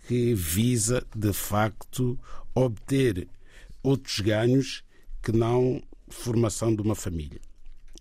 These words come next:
E, e têm casado. E isso, não são poucos casos quanto isso. E os conservadores, não sei como, não reportam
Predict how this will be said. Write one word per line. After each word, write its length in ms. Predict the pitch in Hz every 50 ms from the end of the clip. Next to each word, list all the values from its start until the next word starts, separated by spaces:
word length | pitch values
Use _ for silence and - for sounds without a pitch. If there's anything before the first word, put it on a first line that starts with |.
| - -
E, 360 | 98 101 95 92 87 80 76 - -
e 80 | 120
têm 300 | 113 - 139 131 135 131
casado. 460 | - - 113 95 - 90 78 76 - - - - _ _ -
E 240 | - 78 73 - -
isso, 180 | 78 - - 80 76 95
não 180 | 107 117 123
são 320 | 117 117 135 131 135 131 120 - - - - - - - - - - - - - - -
poucos 580 | - 117 139 147 143 135 - - - - - -
casos 480 | - - 107 110 113 113 104 - - -
quanto 320 | - 98 98 95 - -
isso. 400 | 82 73 - - - - - - - - - - - - - - - - - - - - - - - -
E 100 | 110 117
os 140 | 117 -
conservadores, 960 | - - 117 107 - - 113 107 107 123 117 107 135 143 147 139 - - - - - - - - - - - - - - - - - -
não 140 | - 123 123
sei 220 | - - 110 113
como, 460 | - - 127 127 131 143 151 156 165 - _ _ - - -
não 440 | 104 104 104 104 104 117 127 127
reportam 760 | 131 127 131 120 - - 131 143 143 135 - - 147 147 147